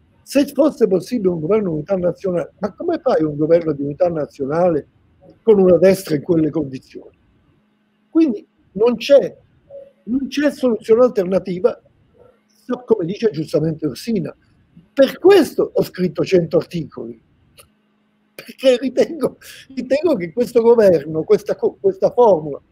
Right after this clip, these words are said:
ormai non penso più il governo Conte, perché Conte si sta suicidando. Lui, non Renzi su-, ammazza Conte.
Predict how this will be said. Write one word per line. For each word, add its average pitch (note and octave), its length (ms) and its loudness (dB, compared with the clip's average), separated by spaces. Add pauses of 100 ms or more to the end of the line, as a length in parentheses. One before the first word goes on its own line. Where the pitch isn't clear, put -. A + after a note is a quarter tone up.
ormai A3 380 0
non G#3 200 0
penso F#3+ 340 -4
più A#3+ 320 -2 (220)
il C#3 140 -10
governo E3 520 0
Conte, B2+ 720 -2 (400)
perché F3 240 -8
Conte C#4+ 320 -4
si D3+ 140 -12
sta D3+ 240 -6
suicidando. D3 880 -6 (1120)
Lui, G3+ 420 0 (1300)
non B3 240 4 (600)
Renzi E3+ 640 0
su-, D#3+ 260 -8
ammazza D#3+ 580 -6
Conte. D3 520 -4